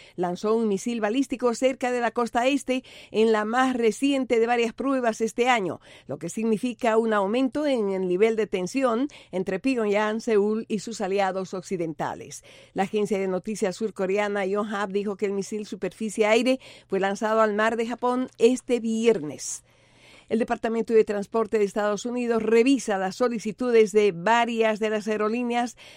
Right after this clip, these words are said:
para los más de ciento diez vuelos diarios de Estados Unidos a Cuba, permitidos por acuerdos recientes. El departamento espera anunciar las nuevas rutas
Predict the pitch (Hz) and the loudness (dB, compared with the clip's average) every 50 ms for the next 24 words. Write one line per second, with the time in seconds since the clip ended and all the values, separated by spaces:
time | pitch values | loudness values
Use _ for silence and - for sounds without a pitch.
0 | - - _ _ _ 226 220 220 214 214 208 208 190 196 220 226 226 226 202 220 | -20 -20 _ _ _ 2 2 4 4 4 2 2 0 0 0 0 0 2 2 2
1 | 220 - - - 226 240 254 254 262 254 - 247 247 247 226 202 185 190 226 233 | 2 2 2 -2 -2 0 0 0 -2 -2 -2 -2 -2 -2 -2 -6 -8 -4 -2 0
2 | 233 240 247 220 220 202 190 220 233 240 240 226 208 226 226 254 247 214 170 165 | 0 0 0 -4 -6 -2 0 2 2 2 0 -2 -4 -2 0 0 0 0 0 -4
3 | 165 160 170 - 190 185 170 - 190 196 196 196 185 - 214 214 208 202 202 185 | -6 -6 -6 -6 -8 -8 -6 -4 -4 -2 -2 -4 -4 -4 -4 -2 -2 -2 -2 -4
4 | 190 190 - - 240 240 208 190 - - - _ _ - - - _ 262 262 262 | -6 -10 -8 -6 -4 -4 -2 -4 -6 -6 -10 _ _ -20 -20 0 _ 6 6 6
5 | 247 233 - 254 262 233 202 202 208 214 - - 196 185 180 - - 214 208 196 | 4 0 -2 0 2 2 2 2 0 -4 -8 -8 -6 -6 -6 2 4 6 6 6
6 | 208 208 202 190 208 202 - - 262 247 247 202 156 - - - - - - - | 4 0 0 -2 -2 -2 0 0 2 2 2 0 -2 -4 -6 -12 -14 -16 -20 -20
7 | - - - - - - - _ 247 254 277 240 254 233 - 247 254 277 285 277 | -20 -20 -20 -20 -20 -20 -10 _ 0 0 0 0 0 -2 -2 -2 0 2 0 0
8 | - 320 320 302 254 214 - - 240 233 240 220 196 190 180 - - 247 262 247 | 0 -2 -2 -2 -2 -4 -2 0 0 2 2 2 0 0 -2 0 0 0 0 2
9 | 240 226 202 196 208 226 233 226 214 196 190 233 269 269 - - 240 247 254 - | 0 -2 -2 -2 -2 0 0 0 0 0 0 0 0 0 0 0 -2 -2 -2 -4